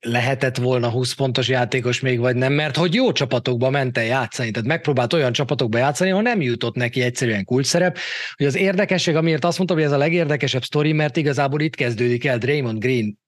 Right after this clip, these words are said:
története az N B A-ben, amikor, amikor a, az utolsó preseason meccsen David Lee egy combsérülést szenved, mint a kezdő négyese a Golden State Warriorsnak, és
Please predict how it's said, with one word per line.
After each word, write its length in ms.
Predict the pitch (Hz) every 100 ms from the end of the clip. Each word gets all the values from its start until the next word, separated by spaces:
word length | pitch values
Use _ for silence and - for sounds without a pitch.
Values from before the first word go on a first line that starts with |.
| _
története 680 | 135 127 123 107 101 -
az 120 | 117
N 180 | 135 131
B 80 | 117 110 110
A-ben, 160 | 107
amikor, 480 | 113 120 120 131 120 - - -
amikor 440 | - 131 131 135 131
a, 320 | 131 135 127
az 100 | 139
utolsó 420 | 175 170 131 139
preseason 560 | 120 165 - 143 123 127
meccsen 440 | 139 135 135 131
David 320 | 139 135 123
Lee 180 | 131 135
egy 140 | 120
combsérülést 800 | - 196 175 - 147 120 117 113
szenved, 420 | - - 131 123 117
mint 160 | 120
a 40 | 123
kezdő 500 | 175 175 131 131 123
négyese 540 | 139 139 127 120 135
a 80 | 117
Golden 360 | 113 127 117
State 280 | 117 - 107
Warriorsnak, 760 | 110 151 214 233 - 247 254 254 - - - - _
és 460 | 170 147 131 -